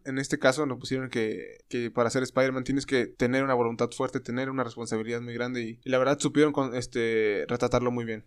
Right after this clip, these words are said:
Y luego ya, ya su historia se, este, bueno, ya, y se termina todo. Peter Parker regresa con Mary Jane, que estaban... Este, separados en, en el inicio del juego, regresan. Eh, Miles es mordido por la araña que le da sus poderes, porque en este universo existe Miles Morales. Y se termina la historia principal.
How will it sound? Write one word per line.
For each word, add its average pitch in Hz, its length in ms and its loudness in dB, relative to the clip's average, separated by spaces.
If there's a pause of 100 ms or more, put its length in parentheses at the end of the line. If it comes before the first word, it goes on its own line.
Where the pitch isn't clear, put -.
Y 139 60 2
luego 127 140 8
ya, 110 280 2
ya 139 160 4
su 147 80 0
historia 139 240 2
se, 127 360 -4
este, 113 460 -6
bueno, 123 240 -8
ya, 107 180 -6
y 110 60 -16
se 131 160 -10
termina 123 340 -4
todo. 107 360 -12
Peter 127 340 -4
Parker 127 360 -2
regresa 123 360 -10
con 117 300 -6
Mary 123 200 -8
Jane, 190 380 -4
que 113 460 -4 (100)
estaban... 127 380 -2
Este, 117 80 -10
separados 117 540 -2
en, 113 180 -12 (100)
en 117 100 -8
el 110 40 -8
inicio 117 220 -8
del 110 80 -6
juego, 160 260 -8
regresan. 143 460 -6
Eh, 127 160 -4
Miles 127 260 -2
es 123 140 -4
mordido 120 340 -2
por 113 180 -6
la 113 120 -4
araña 127 260 -6
que 117 80 -6
le 117 60 -2
da 120 80 -6
sus 123 100 -14
poderes, 143 320 -2
porque 139 240 -8
en 123 60 -6
este 127 160 -10
universo 123 340 -6
existe 123 260 -10
Miles 120 280 -8
Morales. 143 500 -10
Y 202 220 -4
se 196 100 2
termina 143 400 2
la 127 60 0
historia 135 280 -2
principal. 123 460 -4